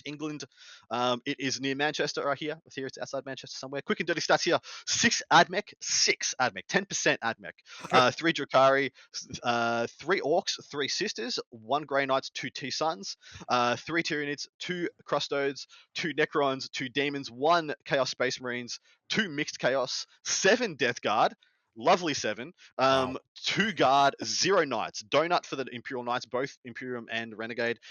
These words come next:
Speaker 1: two Mixed Eldari, two Tau, thirteen total Marines, totaling two Dark Angels,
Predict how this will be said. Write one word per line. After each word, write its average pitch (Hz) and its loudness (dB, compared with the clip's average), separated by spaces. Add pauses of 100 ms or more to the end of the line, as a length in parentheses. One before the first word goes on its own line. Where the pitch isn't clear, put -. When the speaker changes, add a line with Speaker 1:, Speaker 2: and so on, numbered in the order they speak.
(140)
Speaker 1:
two 185 -6
Mixed 156 -4
Eldari, 123 4
two - -10
Tau, 123 0 (260)
thirteen 135 -2
total 120 -2
Marines, 113 -8 (100)
totaling 117 -2 (320)
two 190 -2
Dark 131 4
Angels, 117 -2